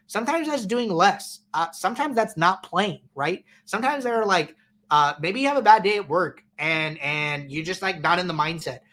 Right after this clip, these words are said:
The best thing you could probably do is not play that night. That is gonna be the best thing for your expected value, right? So there are definitely, uh, situations where less is more, and I would encourage you guys to, to kind of think about that and chew on that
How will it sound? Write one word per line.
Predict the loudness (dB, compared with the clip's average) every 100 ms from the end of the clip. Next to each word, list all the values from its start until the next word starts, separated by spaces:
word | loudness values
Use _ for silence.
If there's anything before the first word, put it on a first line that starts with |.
| _ _
The | -2
best | 0 -2 -2
thing | -6
you | -8
could | -8 -6
probably | -4 -2 -2 -2
do | -4
is | -6
not | -4 2 2 2
play | -4 -6
that | -6 -8
night. | -8 -8 -2
That | -2
is | 0
gonna | -4 -4
be |
the | -6
best | -4 -2 -2 -2
thing | -4 -4
for | -4 -2
your | 0 -2
expected | -2 -6 -6 -6
value, | 0 0 0 -8 -6
right? | -2 -2 -4 _ _ _
So | -2 2 2 -2 _ _ _
there | -2 2
are | 2 2
definitely, | -2 -2 -4 -4 -4 -2 -4 -6 -2
uh, | 0 0
situations | -2 -4 -2 -2 -2 -4 -6 -4
where | -4 -2
less | 0 2 2 -4 -6
is | -4 -4 -8 -12
more, | -6 -2 -2 -4 -4
and | -2
I |
would | -2 -4
encourage | -8 -6 -6
you | -4
guys | 0 0 0 -6 _ _ _ -4
to, | -2 -2 -4
to | -4 -4 -2
kind | -2 -2
of | -4 -12 _
think | -2 4
about | 4 6
that | 4 4
and | 0
chew | 0
on | 0 2
that | 2 2